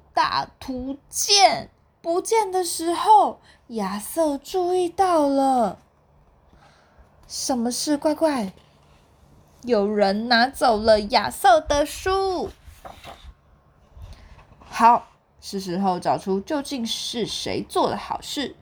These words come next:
亚瑟把自己特殊监视器材全拿出来，然后在泰迪熊的陪伴之下，他一直坐在黑暗中等待，再等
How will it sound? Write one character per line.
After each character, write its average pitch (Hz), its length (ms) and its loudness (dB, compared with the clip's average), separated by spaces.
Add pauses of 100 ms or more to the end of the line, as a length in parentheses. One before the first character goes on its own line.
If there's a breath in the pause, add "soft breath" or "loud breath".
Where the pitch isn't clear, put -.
(560 soft breath)
亚 165 180 -4
瑟 277 300 0
把 190 200 -14
自 254 220 -14
己 - 160 -6
特 - 260 -8
殊 302 240 -4
监 330 240 -8
视 320 140 -4
器 294 180 -2
材 214 220 -6
全 185 500 -2
拿 202 220 -2
出 247 280 -6
来， 175 240 0 (300 loud breath)
然 165 160 -10
后 190 280 -8 (260 soft breath)
在 208 240 -8
泰 277 240 -6
迪 175 260 -8
熊 170 320 -8
的 160 120 -6
陪 185 240 -10
伴 175 280 -8
之 175 200 -12
下， 185 340 -8 (260 loud breath)
他 - 220 -14
一 190 160 -4
直 165 220 -12
坐 165 200 -6
在 165 220 -6
黑 190 240 -6
暗 202 180 0
中 202 280 -6 (420)
等 143 180 -12 (200)
待， 202 240 -10 (400)
再 285 340 -6 (100)
等 - 160 -20